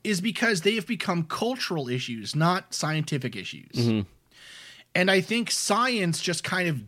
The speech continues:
Speaker 1: putting its head in the sand and saying, like, "Well, we can ignore the cultural stuff because, you know, we're science and the truth, the perfectness of science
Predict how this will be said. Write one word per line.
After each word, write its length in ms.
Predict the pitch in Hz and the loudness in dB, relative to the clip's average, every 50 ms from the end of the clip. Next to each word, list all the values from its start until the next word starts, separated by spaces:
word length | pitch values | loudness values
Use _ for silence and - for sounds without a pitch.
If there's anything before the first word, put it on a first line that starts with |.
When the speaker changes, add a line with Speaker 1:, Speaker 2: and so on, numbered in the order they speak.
| - _ | -12 _
Speaker 1:
putting 280 | - 202 208 226 208 | -2 0 0 0 -2
its 100 | 185 160 | -4 -4
head 220 | - - 190 180 180 | -2 -2 0 2 2
in 80 | 165 | 0
the 60 | 147 135 | 0 -2
sand 680 | - - - 139 143 151 147 131 107 110 98 101 - - _ _ _ - - - - - _ _ - | -4 -4 -2 -2 0 0 0 -2 -4 -6 -12 -16 -18 -20 _ _ _ -20 -20 -20 -20 -20 _ _ -2
and 160 | 160 170 160 | 0 0 0
saying, 400 | 160 - - 156 160 170 170 165 | 0 0 2 2 2 4 4 2
like, 160 | 151 143 139 | 2 2 2
"Well, 120 | 147 156 156 | 2 2 2
we 120 | 190 208 | 2 2
can 140 | 196 233 226 | 2 0 0
ignore 380 | 202 170 175 175 185 190 190 | 2 0 0 0 0 0 0
the 100 | 170 175 | -2 -2
cultural 460 | - - - 160 160 - - 156 135 127 | -2 0 0 0 0 0 -2 -2 -2 -4
stuff 420 | - - 143 131 123 120 - - | -4 0 0 0 0 0 -4 -6
because, 800 | - 131 127 - 151 135 131 131 127 123 117 117 - - - - - - - - - _ _ _ | -6 -6 0 2 4 4 4 4 2 2 0 0 -2 -4 -4 -8 -12 -20 -20 -20 -20 _ _ _
you 120 | - 156 156 | 0 2 2
know, 160 | 139 123 98 - 139 | 2 0 -2 -4 0
we're 140 | 175 180 | 0 0
science 520 | 165 - - 170 170 175 170 160 143 131 - | 2 4 4 6 6 6 6 4 2 0 0
and 180 | 131 131 123 | 0 0 0
the 60 | 113 127 | -2 -2
truth, 480 | 127 - - - 190 208 190 - - | -2 -2 0 0 0 0 0 -2 -4
the 80 | 139 135 | -8 -10
perfectness 640 | - - - 180 170 - 165 156 165 156 147 - | -6 -4 -4 -4 -2 -2 -4 0 0 -2 0 0
of 80 | 143 131 | -4 -4
science 640 | - - 156 143 151 147 143 131 127 123 - - | -2 0 2 2 4 2 2 0 0 -2 -4 -8